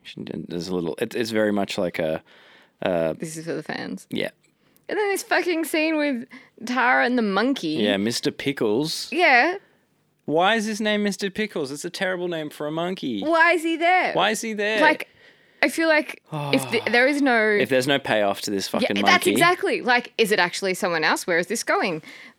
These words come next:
Speaker 2: Like, Tara says that the monkey can't spill her secrets. So I was like, is that foreshadowing that it's actually
Speaker 1: Yeah.
Speaker 2: somebody and they're
Speaker 1: Maybe
Speaker 2: gonna spill the
Speaker 1: it's,
Speaker 2: secrets?
Speaker 1: maybe it's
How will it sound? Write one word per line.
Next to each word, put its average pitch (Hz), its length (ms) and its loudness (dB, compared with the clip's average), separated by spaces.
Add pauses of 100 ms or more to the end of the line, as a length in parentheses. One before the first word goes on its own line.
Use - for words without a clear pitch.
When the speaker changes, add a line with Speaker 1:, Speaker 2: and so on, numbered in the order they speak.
(100)
Speaker 2:
Like, 214 140 0
Tara 214 240 4
says 202 200 -2
that 196 120 -2
the - 60 -4
monkey 190 280 -2
can't - 260 -4
spill 185 220 -4
her 175 120 0
secrets. - 480 -4
So 175 60 -2
I - 20 0
was 165 80 -4
like, 156 120 -4
is 147 100 -6
that 151 160 -4
foreshadowing 165 540 -2
that 170 100 0
it's - 120 -6
actually 101 300 4
Speaker 1:
Yeah. 107 80 4
Speaker 2:
somebody 175 300 2
and 220 120 0
they're 139 80 2
Speaker 1:
Maybe 110 160 4
Speaker 2:
gonna 117 140 4
spill - 100 -2
the 143 60 -2
Speaker 1:
it's, 165 80 -4
Speaker 2:
secrets? - 280 -2
Speaker 1:
maybe 104 240 2
it's - 240 -4